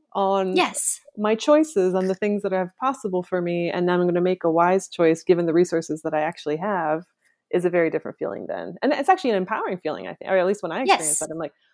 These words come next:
Speaker 1: "Okay, like, yeah, like, you know, I'm gonna test this or I'm gonna choose this," versus, like, "I have no power." Like, like, there's no pa-, like, I, I have to do
Speaker 2: Yes.
Speaker 1: one of two bad things, and I don't want to do either of them, and I have no power to get out of this, and that's the, the, the feeling of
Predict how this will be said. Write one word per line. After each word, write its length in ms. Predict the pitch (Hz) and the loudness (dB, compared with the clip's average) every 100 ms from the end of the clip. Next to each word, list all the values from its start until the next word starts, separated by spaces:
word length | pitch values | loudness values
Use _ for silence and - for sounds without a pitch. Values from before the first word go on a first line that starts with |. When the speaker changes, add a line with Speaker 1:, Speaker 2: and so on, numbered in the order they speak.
| - | 0
Speaker 1:
"Okay, 440 | 320 320 453 220 151 | 0 2 0 2 2
like, 180 | 170 - 523 | 0 -2 -2
yeah, 180 | 220 139 | 2 0
like, 220 | 185 180 - | 0 -4 -4
you 60 | 339 | -4
know, 320 | 185 202 294 | -2 -2 -4
I'm 80 | 240 | -6
gonna 180 | 233 233 | -6 -6
test 240 | - 247 - | -2 -2 -2
this 260 | 262 269 311 | -2 -2 -4
or 40 | |
I'm 100 | 294 | -4
gonna 160 | 196 196 | -4 -4
choose 280 | - 233 226 | -4 -6 -4
this," 320 | 214 226 - | -4 -4 -2
versus, 380 | 208 208 180 175 | 0 0 -2 -4
like, 260 | 165 160 _ _ _ _ _ _ _ - | -4 -6 _ _ _ _ _ _ _ -10
"I 60 | 175 | -6
have 160 | 180 | -6
no 80 | 180 | -8
power." 240 | 185 - - | -10 -12 0
Like, 200 | 202 185 | 0 2
like, 120 | 190 | -2
there's 140 | 190 180 | -2 -2
no 100 | 185 | -4
pa-, 120 | 190 | -4
like, 140 | 185 180 | -2 0
I, 120 | 180 | 0
I 60 | 185 | 0
have 80 | 180 233 | 2 2
to 60 | |
do 100 | 175 | 2
Speaker 2:
Yes. 60 | 180 170 | -2 0
Speaker 1:
one 160 | 214 226 | 0 -2
of 100 | - | -6
two 420 | - 240 247 240 | -6 -2 -2 -2
bad 380 | 190 196 202 - | 0 2 2 2
things, 420 | 247 330 381 359 | 0 2 0 0
and 100 | 254 | -2
I 60 | 185 | 0
don't 200 | 190 202 | 0 0
want 140 | 202 | -2
to 60 | 196 | -2
do 120 | 180 - | -4 0
either 200 | 269 277 | 0 0
of 80 | |
them, 120 | 262 233 | 0 -4
and 80 | 190 | -4
I 40 | |
have 160 | 185 180 | -6 0
no 180 | 214 | 0
power 260 | 240 208 196 | 2 0 0
to 80 | 180 | 0
get 100 | 170 | -2
out 140 | 190 | -2
of 100 | 202 | -2
this, 280 | 196 202 - | -4 -6 -10
and 320 | - 170 170 - | -12 -10 -10 -2
that's 400 | 190 208 - - | -2 -2 -6 -2
the, 200 | 190 196 180 | 4 4 6
the, 180 | 185 175 | 4 4
the 440 | 180 175 175 180 _ - | 2 2 0 -2 _ -4
feeling 400 | 254 254 240 208 | 0 2 2 2
of 140 | 180 | 0